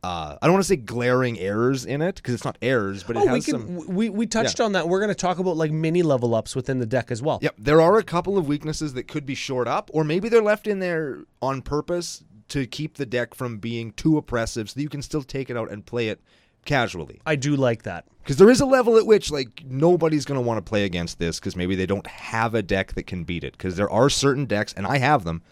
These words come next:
Speaker 1: that just couldn't beat this. And I'll
Speaker 2: Yeah,
Speaker 1: admit
Speaker 2: that's
Speaker 1: that. I
Speaker 2: right.
Speaker 1: have decks that can't beat this deck.
Speaker 2: I had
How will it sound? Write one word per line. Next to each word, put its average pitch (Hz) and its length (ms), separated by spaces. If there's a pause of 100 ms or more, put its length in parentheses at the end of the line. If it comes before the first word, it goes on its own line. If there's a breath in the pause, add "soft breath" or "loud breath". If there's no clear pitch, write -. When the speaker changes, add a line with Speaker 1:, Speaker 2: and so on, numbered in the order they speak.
Speaker 1:
that 127 120
just - 200
couldn't 139 260
beat 117 220
this. - 260 (460 soft breath)
And 107 100
I'll 151 60
Speaker 2:
Yeah, 180 80
Speaker 1:
admit 165 160
Speaker 2:
that's 160 140
Speaker 1:
that. 127 60
I - 40
Speaker 2:
right. - 20
Speaker 1:
have 160 100
decks - 200
that 120 100
can't 117 220
beat 113 160
this 80 120
deck. - 300
Speaker 2:
I 143 140
had 160 320